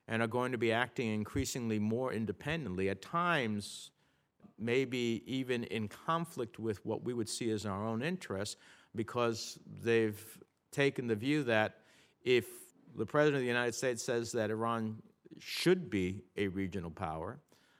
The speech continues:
that that is in conflict with everything they fear about Iran being a regional power.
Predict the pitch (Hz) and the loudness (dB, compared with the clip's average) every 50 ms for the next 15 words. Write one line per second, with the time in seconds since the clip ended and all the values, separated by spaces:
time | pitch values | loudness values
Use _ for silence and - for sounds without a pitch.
0 | _ _ - - 95 101 98 95 107 110 117 131 127 117 107 110 104 98 - - | _ _ -10 -4 -2 -2 0 2 2 2 2 2 0 -2 0 -2 -2 -2 0 2
1 | 123 120 117 110 - 117 113 110 - - 101 104 104 101 90 110 113 117 117 113 | 2 2 2 0 -2 -2 -2 -2 -2 -4 -2 0 0 0 0 0 -2 -2 -2 -2
2 | 113 117 104 104 101 101 101 101 - - 170 170 131 104 87 82 92 87 87 90 | -2 0 0 0 2 0 0 0 0 -2 0 0 0 0 0 0 -2 -2 -2 -4
3 | - 92 90 85 92 90 82 78 78 80 78 92 - _ _ - 98 95 92 90 | -4 -4 -4 -4 -4 -4 -6 -6 -8 -10 -12 -16 -20 _ _ -12 -4 -2 0 0
4 | 90 87 87 85 82 80 82 78 85 78 71 71 71 - - - - 85 95 | 0 -2 -4 -6 -6 -6 -6 -6 -6 -8 -10 -10 -10 -8 -8 -8 -10 -12 -16